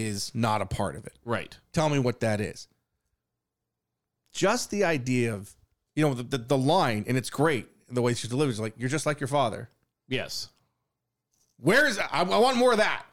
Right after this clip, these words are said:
Speaker 1: I want that conversation. What do
Speaker 2: Uh-huh.
Speaker 1: you mean? "Well, your dad did this, and he did this." And just to have him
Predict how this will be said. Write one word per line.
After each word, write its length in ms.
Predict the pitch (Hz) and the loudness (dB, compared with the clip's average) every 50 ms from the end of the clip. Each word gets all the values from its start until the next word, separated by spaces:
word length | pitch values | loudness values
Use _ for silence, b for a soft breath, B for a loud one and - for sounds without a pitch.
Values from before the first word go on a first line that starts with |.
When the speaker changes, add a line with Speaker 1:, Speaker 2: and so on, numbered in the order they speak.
| _ | _
Speaker 1:
I 120 | - 139 165 | -2 0 2
want 320 | 165 190 214 226 214 - | 4 4 4 2 2 0
that 200 | 202 196 214 202 | -2 -2 -2 0
conversation. 800 | - 190 190 190 165 165 165 - - 170 165 147 - 117 110 110 | 0 0 0 2 0 0 -2 0 0 0 0 0 -2 -2 -2 0
What 120 | 117 151 196 | 2 2 2
do 60 | - | 2
Speaker 2:
Uh-huh. 80 | 226 | 2
Speaker 1:
you 100 | 233 220 | 2 2
mean? 360 | 190 180 196 185 131 92 - - | 2 2 2 2 0 -2 -6 -6
"Well, 140 | - 131 147 | -2 -2 0
your 140 | 151 160 175 | 0 0 0
dad 680 | 143 131 190 240 254 180 135 117 104 92 98 98 110 - _ _ _ | 0 0 0 0 0 0 0 0 -2 -2 -4 -6 -10 -18 _ _ _
did 180 | - 127 131 - | -8 -8 -4 -2
this, 360 | - 247 - - - - - | 0 0 0 -2 -6 -8 -10
and 120 | - 123 | -8 -6
he 80 | 127 131 | -6 -4
did 220 | 127 156 165 156 | -4 -4 -2 0
this." 380 | 208 233 202 - - - - b b b b b b b b b b b b b b b _ | 0 0 0 -2 -6 -10 -12 b b b b b b b b b b b b b b b _
And 140 | - 170 170 | -6 -4 -2
just 140 | 196 202 - | -2 -4 -4
to 180 | - 156 180 208 | -6 -4 -2 -2
have 160 | 208 226 208 | -2 0 0
him 260 | 196 214 202 175 156 | 0 0 0 0 -2